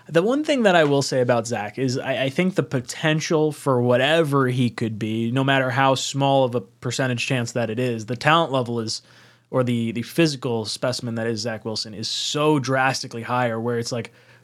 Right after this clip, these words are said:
boom or bust. Like, if we have to go to a backup quarterback, I don't know if we're getting the Nick Foles experience or,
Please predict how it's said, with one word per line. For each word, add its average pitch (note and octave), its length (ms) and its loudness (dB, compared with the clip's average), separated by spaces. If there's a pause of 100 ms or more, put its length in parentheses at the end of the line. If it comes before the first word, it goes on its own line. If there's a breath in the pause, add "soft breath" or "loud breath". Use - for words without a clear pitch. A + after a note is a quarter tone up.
(120)
boom D3+ 260 4
or C3+ 100 4
bust. C3 280 2
Like, A#2+ 140 -8 (240 loud breath)
if C#3 140 0
we F#3 80 6
have G#3+ 120 4
to - 80 0
go D3 140 6
to D3 80 6
a C3 60 4
backup C3 420 2
quarterback, B2 720 0
I D3 100 2
don't D#3+ 300 2
know C#3+ 180 6
if B2 100 0
we're B2+ 120 -2
getting B2 300 0
the A#2 80 -2
Nick C3+ 200 0
Foles C3+ 460 2
experience B2 720 0
or, A2+ 380 -4